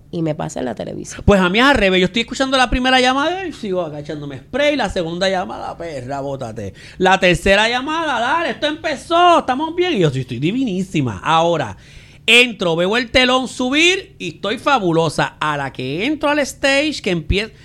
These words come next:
Speaker 2: ¿qué yo hago aquí? <laughs> Esa sensación, "¿qué carajo yo hago aquí?". Parada.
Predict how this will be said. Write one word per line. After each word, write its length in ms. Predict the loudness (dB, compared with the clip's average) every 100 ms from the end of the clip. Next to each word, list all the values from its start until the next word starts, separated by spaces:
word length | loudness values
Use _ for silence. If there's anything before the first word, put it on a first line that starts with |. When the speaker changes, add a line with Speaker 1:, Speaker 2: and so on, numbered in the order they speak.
| -20 -20 -20 -20 -20 -20 -20 -20 -20 -20 -14
Speaker 2:
¿qué 140 | -8 -6
yo 80 | -4
hago 120 | -6
aquí? 320 | -8 -12 -14 -6 6 8 8 2 -2
<laughs> 520 | -2 -2 0 0 0
Esa 360 | 4 6 6 4
sensación, 520 | 4 2 4 2 0 -10 -4
"¿qué 280 | -2 -2
carajo 560 | -2 -2 0 0 0 -4
yo 300 | -4 -4 -2
hago 440 | -2 -2 0 -4 -4
aquí?". 580 | -6 -6 -8 -10 -8 -10 -14 -20 -20 -2
Parada. 840 | 0 2 4 4 4 4 2 0